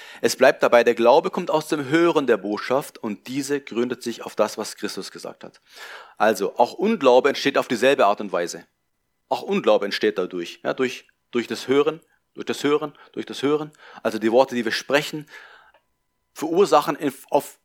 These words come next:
auf verschiedenen Ebenen was, in verschiedenen Welten sozusagen verursachen die was. Ja, zum einen wirken sie erschaffend und zum anderen tun sie aber auch Glauben aufbauen, Glauben schaffen, ja, für die Sache, die du eben aussprichst.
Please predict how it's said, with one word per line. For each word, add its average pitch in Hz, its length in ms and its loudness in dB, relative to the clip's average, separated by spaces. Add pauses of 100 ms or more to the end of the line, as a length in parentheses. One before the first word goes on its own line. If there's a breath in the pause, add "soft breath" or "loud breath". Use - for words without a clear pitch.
auf - 160 2
verschiedenen 170 560 -2
Ebenen 147 440 0
was, 78 160 -8
in 117 120 -8
verschiedenen 147 520 -4
Welten 139 320 2
sozusagen 98 680 -2
verursachen 107 540 -6
die 85 120 -12
was. - 180 -10
Ja, 131 120 -6
zum - 100 -2
einen 156 260 0
wirken 151 200 0
sie 135 120 0
erschaffend 110 540 -2 (520 loud breath)
und 123 140 -8
zum 147 120 -8
anderen 151 580 2 (680 loud breath)
tun 170 220 -2
sie 165 80 2
aber 143 240 4
auch 151 380 0 (340)
Glauben 143 560 4 (760)
aufbauen, 95 640 4
Glauben 143 300 4
schaffen, - 380 -4
ja, 107 120 -2
für 175 160 -4
die 147 120 -2
Sache, 123 300 2
die 131 120 -8
du 123 100 -2
eben 156 200 -4
aussprichst. - 480 -8